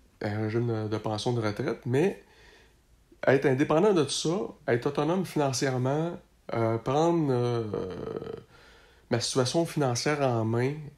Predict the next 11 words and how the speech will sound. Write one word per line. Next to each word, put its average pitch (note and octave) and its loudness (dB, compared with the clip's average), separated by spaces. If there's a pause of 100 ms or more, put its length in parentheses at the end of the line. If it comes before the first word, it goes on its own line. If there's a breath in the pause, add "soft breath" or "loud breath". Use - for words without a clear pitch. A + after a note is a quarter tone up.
(560 soft breath)
pour D#3+ 8
être, A#2+ 2
euh, A2+ 2
confortable, D3+ -2
je A#2+ -4
vous A#2 0
dirais, B2 2
dans, A#2+ 0
dans A#2 0
mon A#2 0
quotidien, B2 -2